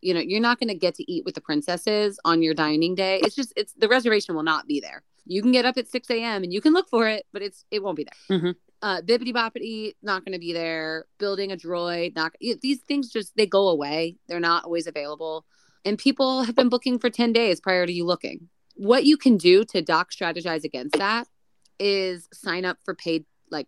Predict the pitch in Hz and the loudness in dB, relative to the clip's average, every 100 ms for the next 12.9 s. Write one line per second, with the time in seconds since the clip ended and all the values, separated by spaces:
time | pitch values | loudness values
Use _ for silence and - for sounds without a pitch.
0 | - - 170 - 226 254 330 - - - | -10 -10 -10 -4 -2 -2 -4 -8 -18 -20
1 | _ _ 208 196 196 220 226 185 - 214 | _ _ 0 2 2 0 -2 -6 -6 -2
2 | 233 233 208 170 160 160 165 175 - 170 | -2 -2 -2 -2 -4 -2 -2 -2 -4 -6
3 | 170 170 165 160 165 220 220 202 196 190 | -4 -4 -2 -4 -2 -6 -6 -6 -4 -6
4 | 190 - 175 175 165 165 165 165 - - | -8 -10 -4 0 2 2 0 -4 -14 -20
5 | _ _ _ 285 180 233 240 277 226 190 | _ _ _ -10 -4 -4 0 0 4 6
6 | 180 175 - - - - _ - - 196 | 4 2 -6 -20 -20 -20 _ -20 -2 0
7 | 185 196 165 165 - 185 165 165 - 180 | 2 0 -2 -2 -4 -6 -4 -6 -4 -4
8 | 175 - 170 170 - 156 160 - 156 147 | -4 -4 -2 -2 -4 -6 -4 -6 -6 -6
9 | 143 139 185 208 - - 180 170 165 165 | -6 -8 -8 -10 -8 -2 2 2 0 -4
10 | - - - 202 - 214 175 156 - - | -10 -2 2 2 0 -4 -4 -6 -16 -6
11 | 277 220 170 165 160 160 160 165 - 160 | -2 -2 -2 -2 -2 -2 -4 -8 -8 -6
12 | 143 151 147 - 196 214 214 214 | -6 -6 -4 0 0 2 0 -2